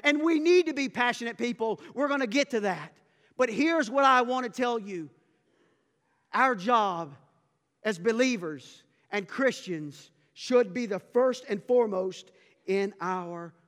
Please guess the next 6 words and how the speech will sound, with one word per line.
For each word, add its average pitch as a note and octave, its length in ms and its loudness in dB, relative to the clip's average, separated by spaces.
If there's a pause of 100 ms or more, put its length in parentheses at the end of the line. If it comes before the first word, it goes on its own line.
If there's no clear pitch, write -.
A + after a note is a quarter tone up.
(120)
lives. C#3+ 640 -18 (460)
You C#4+ 680 2
are B3 460 4
a G3+ 180 0
holy A#3+ 580 -2
nation, F3 600 -10